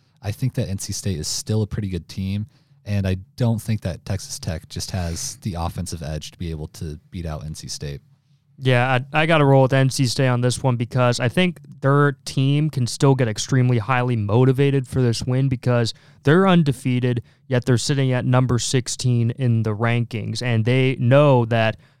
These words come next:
Speaker 2: you know, they have the, still have the possibility of getting to the playoffs. So they're looking at their ranking and saying, "Hey, what the heck? You know, we're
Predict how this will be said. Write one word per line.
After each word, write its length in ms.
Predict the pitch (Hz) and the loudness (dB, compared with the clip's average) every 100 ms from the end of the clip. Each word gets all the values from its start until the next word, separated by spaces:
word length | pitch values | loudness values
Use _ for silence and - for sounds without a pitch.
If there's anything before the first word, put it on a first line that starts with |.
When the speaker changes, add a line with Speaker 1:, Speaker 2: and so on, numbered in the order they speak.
| - | -2
Speaker 2:
you 40 | |
know, 100 | 120 | 0
they 300 | 107 123 135 | 2 2 2
have 260 | 131 131 117 | 2 0 -2
the, 220 | 113 117 | -4 -4
still 400 | - - 151 156 | -4 2 4 4
have 160 | 147 123 | 2 -2
the 80 | |
possibility 880 | - 135 131 - 120 123 120 117 110 | -2 0 2 0 0 2 4 2 0
of 180 | 107 104 | -2 -2
getting 260 | 127 123 120 | 0 2 0
to 120 | 127 | -2
the 100 | 110 | -4
playoffs. 480 | - 127 123 113 110 | -2 0 0 0 -2
So 100 | 131 | -2
they're 100 | 139 | 0
looking 280 | 160 160 151 | 0 0 0
at 100 | 127 | 0
their 100 | 117 | -2
ranking 400 | 120 135 139 120 | 0 -2 0 -2
and 100 | 113 | -2
saying, 360 | - 120 117 | 0 2 2
"Hey, 100 | 135 | 2
what 220 | 131 127 - | 0 -2 -4
the 100 | 113 | -4
heck? 300 | 120 123 - | -2 -4 -4
You 80 | |
know, 160 | 117 113 | -4 -4
we're 260 | 107 120 | -6 -8